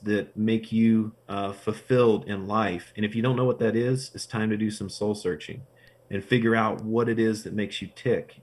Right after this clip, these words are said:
And if you do those things, then you'll find that the journey, uh, to whatever goal it is, is actually where you find happiness and enjoyment.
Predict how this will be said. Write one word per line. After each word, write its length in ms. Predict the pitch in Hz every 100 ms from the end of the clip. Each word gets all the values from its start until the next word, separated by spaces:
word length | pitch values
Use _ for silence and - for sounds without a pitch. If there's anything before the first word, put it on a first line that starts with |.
| -
And 100 | 104
if 140 | 107
you 100 | 113
do 280 | 104 113 127
those 260 | 127 120 110
things, 520 | - 139 113 101 - - - - -
then 120 | 113
you'll 100 | 117
find 360 | 107 123 123 117
that 100 | 107
the 80 | 104
journey, 640 | 101 110 113 107 87 90 _ _ -
uh, 300 | 92 92 87 - -
to 140 | - 101
whatever 360 | 104 107 104
goal 300 | 98 98 101
it 80 | 98
is, 380 | 95 92 92 - _ - - -
is 160 | - 104
actually 320 | 113 113 110
where 160 | 104 110
you 140 | 107
find 280 | 107 107 101
happiness 640 | 113 101 110 110 110 - -
and 80 |
enjoyment. 640 | 101 92 104 120 107 87